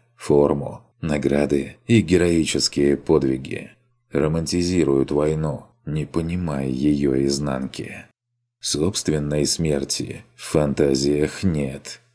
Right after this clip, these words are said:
В крайнем случае, героическая повязка на голове. Как в песне: «Если смерти, то мгновенной,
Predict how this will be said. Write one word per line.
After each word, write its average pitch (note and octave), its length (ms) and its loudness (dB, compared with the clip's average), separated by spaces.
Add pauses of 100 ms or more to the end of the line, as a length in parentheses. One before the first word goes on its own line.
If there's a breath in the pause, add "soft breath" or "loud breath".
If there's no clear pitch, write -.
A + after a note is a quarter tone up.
(140)
В - 120 -10
крайнем C#2+ 460 0
случае, C#2 680 0 (180)
героическая D2+ 1080 2
повязка D2 760 0
на C#2+ 220 -2
голове. C#2+ 680 0 (360)
Как A#2 260 4
в - 140 -8
песне: - 640 -2 (420)
«Если C2+ 420 0
смерти, D2 580 -2
то E2 240 0
мгновенной, C#2+ 960 -2